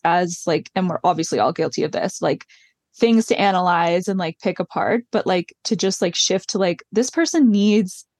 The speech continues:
my love and support, and I actually matter to them, like, as an audience member, and, like, there's, like, a two-way street going on here. And, like, that's kind of the only love she ever got, like, was from her audiences, so she just ate it up, and it made her, like, come alive. So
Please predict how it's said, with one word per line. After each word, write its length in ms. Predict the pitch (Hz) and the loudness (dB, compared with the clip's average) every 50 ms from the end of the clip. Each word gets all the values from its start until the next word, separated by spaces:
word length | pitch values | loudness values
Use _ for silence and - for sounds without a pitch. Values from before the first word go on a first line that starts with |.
| _ - | _ -4
my 160 | - 190 208 | -2 0 2
love 260 | 202 196 254 262 175 | 2 2 2 2 0
and 100 | 175 202 | -2 -4
support, 320 | - 214 - - 269 240 185 | -4 -4 -2 -2 0 0 0
and 160 | 180 175 160 - | -2 -4 -6 -4
I 140 | - 180 190 | -2 0 2
actually 400 | 208 202 208 - - - 208 196 | 2 0 0 -2 -2 -2 -2 0
matter 300 | 185 180 185 208 180 170 | 0 0 0 0 -2 -2
to 120 | 170 - 175 | -4 -6 -4
them, 280 | 160 151 143 139 - | -2 -2 -2 -2 -2
like, 220 | - 101 110 - - - | -4 -4 -4 -4 -2 -2
as 160 | 170 165 180 | -2 -2 -2
an 100 | 196 175 | -2 -2
audience 380 | 175 175 175 175 175 175 - | 0 0 0 -2 -4 -6 -6
member, 280 | 190 180 175 160 160 156 | -4 -4 -4 -4 -4 -4
and, 140 | 156 165 156 | -4 -4 -4
like, 160 | 156 151 - | -6 -8 -6
there's, 300 | 202 180 180 190 180 - | -4 -2 0 0 0 0
like, 120 | 202 202 | -2 -2
a 80 | 185 175 | -2 -4
two-way 400 | - - - 214 208 196 175 185 | -4 -2 -2 0 2 2 2 0
street 360 | 185 - - - 202 190 151 | 0 -2 -2 -2 -2 0 0
going 260 | - 160 147 151 139 | 0 0 0 0 0
on 180 | 147 - - - | 0 -2 -2 -2
here. 320 | 180 196 - - 98 214 - _ _ _ _ _ _ _ _ _ _ _ | -2 -2 -2 -2 -2 -4 -6 _ _ _ _ _ _ _ _ _ _ _
And, 160 | - 202 196 190 | 0 0 2 2
like, 280 | 180 175 170 - _ _ _ _ _ - | 0 -2 -4 -6 _ _ _ _ _ -2
that's 300 | 190 208 226 - - - | -2 -2 -2 -4 -8 -8
kind 240 | - - 233 240 | -4 0 2 2
of 80 | 269 240 | 4 4
the 80 | 240 233 | 4 4
only 180 | 247 247 254 | 6 6 6
love 260 | 226 190 202 214 214 | 4 4 2 0 0
she 140 | - - 214 | -2 -2 -2
ever 140 | 208 202 208 | -2 -2 -2
got, 320 | 180 - 208 339 339 - - - _ | -2 0 0 0 0 0 -4 -8 _
like, 200 | - 180 175 170 - | -6 -4 -4 -4 -4
was 200 | 185 185 175 - | -4 -4 -4 -4
from 220 | - - 180 202 | -2 -2 -2 0
her 120 | 208 180 | 0 2
audiences, 640 | 170 175 220 214 190 170 185 185 - 165 170 175 - | 2 2 2 2 0 -2 -4 -6 -6 -6 -6 -6 -4
so 240 | - 185 175 170 175 | -4 -2 -2 -2 -2
she 320 | 180 - - 185 185 180 | -2 -2 -2 -2 -2 -2
just 420 | 175 160 180 175 175 - - - - - _ | -2 -2 -2 -4 -4 -6 -10 -16 -20 -10 _
ate 180 | - 180 185 170 | -2 -2 0 0
it 80 | 175 | 0
up, 280 | 170 190 185 - - - | 0 0 0 0 -2 -4
and 220 | 180 175 170 170 - - | -4 -4 -6 -6 -6 -8
it 100 | 175 175 | -6 -6
made 200 | 175 175 175 170 | -6 -6 -4 -4
her, 140 | 180 175 | -4 -2
like, 180 | 180 175 165 - | -2 -4 -4 -6
come 180 | - - 170 165 | -6 -6 -6 -4
alive. 360 | 160 170 175 165 156 190 - | -4 -4 -4 -4 -4 -6 -6
So 300 | - - - 151 170 | -6 -4 -2 -2 -2